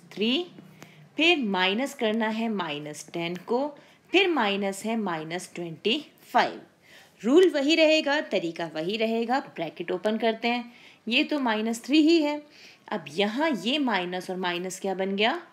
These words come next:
प्लस। ये हो गया टेन, ये माइनस और माइनस भी प्लस कट हो गया, तो ये हो गया ट्वेंटी फ़ाइव। तो अब हमारे पास आंसर क्या हो गया, ये तो माइनस तीन है ही, और पच्चीस और दस,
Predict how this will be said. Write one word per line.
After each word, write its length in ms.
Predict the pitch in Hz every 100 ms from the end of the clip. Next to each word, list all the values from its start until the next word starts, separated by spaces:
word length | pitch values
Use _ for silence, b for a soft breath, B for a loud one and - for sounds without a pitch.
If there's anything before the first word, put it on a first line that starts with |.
| - _ _ -
प्लस। 500 | 208 135 - - - b b b -
ये 120 | 180
हो 140 | 165 165
गया 180 | 165 160
टेन, 440 | - 233 269 277 b b b _ 185
ये 200 | 226 294
माइनस 440 | 294 277 285 285
और 100 | 269
माइनस 440 | 269 254 254 254 -
भी 120 | 349 349 - _ _
प्लस 260 | - 180 -
कट 280 | 220 - -
हो 100 | 233
गया, 280 | 233 262 285 B B _
तो 80 | 170
ये 200 | 170 175
हो 160 | 151 147
गया 120 | 151
ट्वेंटी 440 | 160 - 180 208 262
फ़ाइव। 340 | - 247 262 254 B B -
तो 60 | - - -
अब 220 | 254 - -
हमारे 320 | 196 185 175
पास 340 | 170 175 175 -
आंसर 340 | 170 170 202
क्या 180 | 202 220
हो 140 | 220
गया, 320 | 202 226 247 B B B B -
ये 120 | 226
तो 140 | 233
माइनस 440 | 214 175 156 151 -
तीन 260 | - 170
है 200 | 170 220 269
ही, 180 | 339
और 260 | 330 180 -
पच्चीस 400 | 185 185 - 226
और 100 | 233
दस, 420 | 220 240 311 -